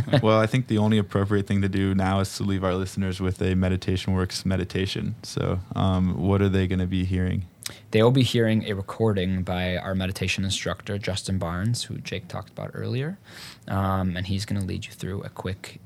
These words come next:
Speaker 1: and basic meditation.
Speaker 2: Great. Well, thanks so much, guys, for stopping in. And I'm really, really excited that you guys were guests of our podcast today.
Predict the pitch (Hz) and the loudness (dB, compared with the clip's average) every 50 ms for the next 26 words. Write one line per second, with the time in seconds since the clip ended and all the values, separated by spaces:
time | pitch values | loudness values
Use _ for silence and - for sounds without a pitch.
0 | - - 92 90 90 92 92 92 92 92 92 - - - - 90 - - - - | -14 -10 -8 -8 -6 -6 -6 -6 -6 -8 -8 -12 -14 -12 -10 -8 -8 -8 -10 -10
1 | - - 113 120 - 160 175 - - 156 113 - - - - - - - 101 101 | -8 -8 -8 -6 -6 -6 -8 -8 -8 -10 -10 -12 -16 -20 -20 -12 0 4 4 6
2 | 107 107 - - - - - - - 101 95 - - 101 107 101 - - 101 98 | 6 4 0 -8 -18 -20 -14 -4 0 0 0 0 0 -2 -2 -2 0 0 0 0
3 | 95 90 - - 92 90 - - - - - 95 90 87 - 95 92 92 90 90 | 0 0 2 2 2 2 2 0 -4 0 2 2 2 4 4 2 4 4 4 4
4 | 87 90 87 90 90 90 90 90 92 90 - - 92 90 90 87 87 - - 87 | 2 2 2 2 2 2 2 0 0 -2 -2 0 0 2 2 2 0 0 0 0
5 | 87 90 87 92 87 - 92 95 90 87 87 90 85 87 87 92 87 90 - - | 0 0 0 -2 -2 -2 -2 -2 -2 -2 -4 -4 -4 -2 0 0 0 0 -2 -2
6 | - 95 92 95 90 - - 104 107 - - 95 95 - - - - 113 101 | -2 0 0 0 0 2 0 0 0 0 -2 -4 -4 -6 -6 -6 -4 -4 -4